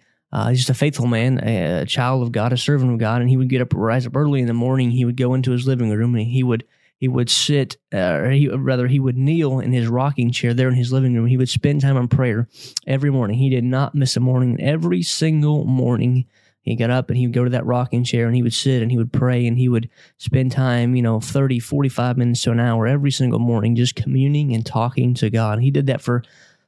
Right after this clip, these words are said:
uh, fifty, sixty, seventy years of his life. And, and after he died, they, uh, they went into the living room there where his rocking chair had always sat, and they scooted it back, and they found there in the floor where there was two indentions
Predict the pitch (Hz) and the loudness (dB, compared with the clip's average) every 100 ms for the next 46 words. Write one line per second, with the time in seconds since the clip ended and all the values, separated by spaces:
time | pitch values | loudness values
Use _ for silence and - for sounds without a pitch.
0 | _ 120 113 113 107 147 - 120 - 139 | _ -2 0 0 0 0 0 -2 0 0
1 | - 123 - 139 143 135 123 120 131 131 | 0 -2 0 0 0 2 2 2 2 0
2 | 110 120 110 113 123 127 127 110 104 123 | 0 0 0 0 0 2 0 0 0 -2
3 | _ - _ - 117 127 127 131 131 131 | _ -20 _ -2 0 0 0 0 2 2
4 | 123 123 117 120 113 113 120 - _ _ | 0 0 0 0 0 0 0 -4 _ _
5 | _ _ _ - 135 131 143 151 139 135 | _ _ _ -6 -2 0 2 0 0 0
6 | 143 143 135 127 120 131 127 123 117 117 | 2 2 2 2 2 0 2 0 0 -2
7 | 127 131 127 127 123 120 127 127 123 110 | -2 -2 -2 -2 -2 -2 0 0 0 0
8 | 113 - 131 165 - - 127 135 135 123 | 2 2 0 -2 -2 0 0 2 2 2
9 | 123 - - 151 - - 135 127 127 127 | 0 0 0 -2 -2 -2 -2 0 0 0
10 | 131 120 147 165 139 139 131 120 135 123 | -2 0 0 2 2 2 0 -2 -2 0
11 | 123 120 113 - - 165 139 131 143 139 | 0 0 -2 -2 0 0 0 0 0 0
12 | - 107 107 - | 0 -2 -2 -4